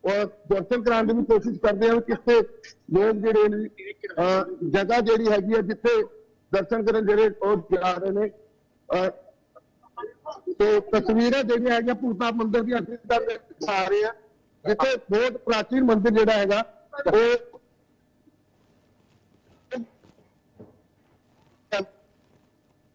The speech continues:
ਤੇ ਤਸਵੀਰਾਂ ਤੁਸੀਂ ਦੇਖ ਸਕਦੇ ਹੋ।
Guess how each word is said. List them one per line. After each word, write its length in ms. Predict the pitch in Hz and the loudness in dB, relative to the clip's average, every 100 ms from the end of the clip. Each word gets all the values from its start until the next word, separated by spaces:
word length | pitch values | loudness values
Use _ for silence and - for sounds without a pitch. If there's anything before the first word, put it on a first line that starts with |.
| _ _ _ _ - | _ _ _ _ -6
ਤੇ 120 | 226 | -4
ਤਸਵੀਰਾਂ 640 | 226 240 - 214 220 247 247 | -2 -4 -2 -4 -2 -4 -4
ਤੁਸੀਂ 240 | 202 247 | -8 -6
ਦੇਖ 240 | 208 220 | -2 -2
ਸਕਦੇ 380 | - 208 185 | -2 -4 0
ਹੋ। 80 | 214 | 0